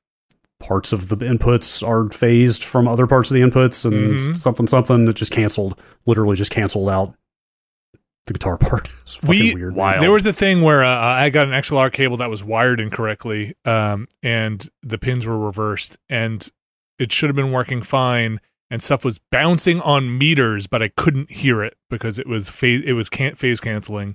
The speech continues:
Speaker 1: Amazing.
Speaker 2: And the, and it was literally the meters were going, but I couldn't hear audio coming out of the speaker.
Speaker 1: It's, it's
Speaker 2: Um,
Speaker 1: almost like engineering audio and video is, like, a whole job unto
Speaker 2: <laughs>
Speaker 1: itself.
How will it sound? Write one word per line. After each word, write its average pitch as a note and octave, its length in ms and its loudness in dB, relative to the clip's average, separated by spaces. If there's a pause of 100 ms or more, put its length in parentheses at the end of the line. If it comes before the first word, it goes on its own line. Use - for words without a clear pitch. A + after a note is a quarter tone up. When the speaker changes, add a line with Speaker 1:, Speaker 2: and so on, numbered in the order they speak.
(120)
Speaker 1:
Amazing. F#2+ 460 0
Speaker 2:
And A#2+ 260 -2
the, D3+ 180 -4
and D3 100 0
it D3 40 2
was C#3 180 2
literally D3+ 360 4
the C3+ 140 2
meters D3 440 4
were B2 100 -2
going, A2+ 320 0
but A2 120 -2
I A2 60 0
couldn't C3 440 -6
hear A#2 280 -2
audio A#2+ 340 0
coming A2+ 240 -6
out G#2+ 120 -4
of G2+ 120 -10
the G2+ 60 -10
speaker. A2+ 480 -10 (300)
Speaker 1:
It's, - 140 -10
it's - 100 -10
Speaker 2:
Um, G#2+ 260 0
Speaker 1:
almost C3+ 640 6
like B2 440 4
engineering D3+ 640 6
audio D3+ 460 8
and C#3+ 100 6
video B2+ 560 6
is, A#2+ 160 6
like, B2 220 6
a A#2 60 6
whole C3+ 180 6
job B2 400 4
unto A#2+ 160 4
Speaker 2:
<laughs> B2+ 100 2
Speaker 1:
itself. A2 600 -2